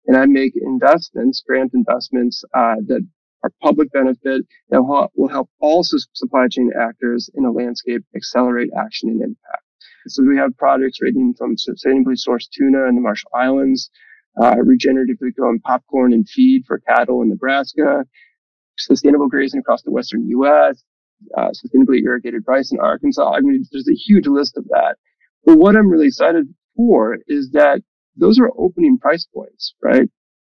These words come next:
for our customers. Those are the, the products that if you have a limited income, you're looking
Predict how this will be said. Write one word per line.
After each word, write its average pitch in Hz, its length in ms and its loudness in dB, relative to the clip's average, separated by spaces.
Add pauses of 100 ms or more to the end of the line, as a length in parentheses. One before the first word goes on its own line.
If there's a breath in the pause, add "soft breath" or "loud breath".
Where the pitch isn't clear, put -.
(400)
for 151 160 4
our 151 100 2
customers. - 640 -4
Those 151 240 0
are 151 240 0 (380 soft breath)
the, 151 260 4
the 135 200 0
products 160 480 2
that 135 360 -2
if - 240 -8
you 147 460 0
have 139 240 2
a 139 60 -2
limited 143 460 0 (140)
income, - 560 -2 (200)
you're 143 200 -2
looking 147 300 -4